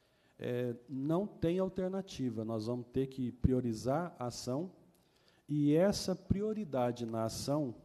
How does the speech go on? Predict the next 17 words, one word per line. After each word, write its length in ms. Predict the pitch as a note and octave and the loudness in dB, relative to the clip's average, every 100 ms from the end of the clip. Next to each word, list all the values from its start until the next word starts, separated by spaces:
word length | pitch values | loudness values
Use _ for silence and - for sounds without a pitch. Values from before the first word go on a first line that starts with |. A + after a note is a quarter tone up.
| - | -6
ela 220 | B2+ C3 | -2 0
vai 240 | A#2 C#3 | 0 0
pra 180 | C#3 C#3+ | 0 -2
agudização. 760 | C#3+ D3 C#3 D3 D#3 - A2+ - - _ _ _ | -2 -4 -4 -4 -4 -4 -6 -10 -20 _ _ _
Porque 240 | A2+ - | -10 -6
se 140 | A#2+ C#3 | -6 -6
eu 60 | |
for 160 | C3+ E3 | -4 -6
priorizar 720 | D#3+ F#3 F3+ F3+ A2+ G#2 G2 | 0 2 4 4 4 2 0
a 80 | A2 | -4
atenção 460 | A#2 A#2+ A2+ - A#2 | -6 -6 -10 -10 -8
primária, 560 | D#3 D3 C#3 F3 F3+ - - - _ _ _ _ - | -2 4 6 6 0 -4 -16 -20 _ _ _ _ -4
eu 120 | B2 | -2
não 220 | C3+ F3+ | -2 -2
vou 180 | D#3 E3+ | 0 -2
conseguir 680 | E3 E3 - C#3+ A#2+ C#3 D#3 - | 0 -2 0 -2 0 -2 -2 -8
manter, 680 | B2+ B2+ B2+ A#2 C3 C3 | -4 -4 0 2 2 0